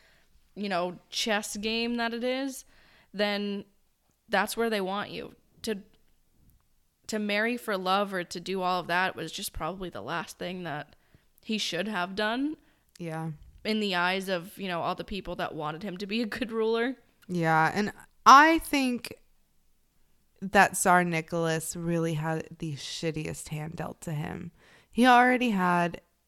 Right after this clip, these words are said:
Speaker 2: starving people, a father who made no friends, and then his father died, and literally in the midst of grieving his dad,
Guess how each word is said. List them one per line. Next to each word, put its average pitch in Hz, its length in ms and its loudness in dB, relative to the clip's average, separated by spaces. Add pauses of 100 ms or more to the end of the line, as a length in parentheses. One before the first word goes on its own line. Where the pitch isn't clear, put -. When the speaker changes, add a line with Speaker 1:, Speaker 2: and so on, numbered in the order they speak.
(120)
Speaker 2:
starving 170 560 2
people, 156 680 -4 (340)
a 170 60 -6
father 165 440 2
who 160 120 2
made 160 300 2 (280)
no 170 280 0
friends, 156 720 -6 (320)
and 196 140 6
then 196 140 8
his 175 260 0
father 175 380 4
died, 147 640 -2 (540)
and 190 180 6
literally 190 640 4
in 190 120 4
the 185 80 4
midst 175 420 0
of 165 160 -2
grieving 165 520 -2
his 147 300 -4
dad, 98 440 0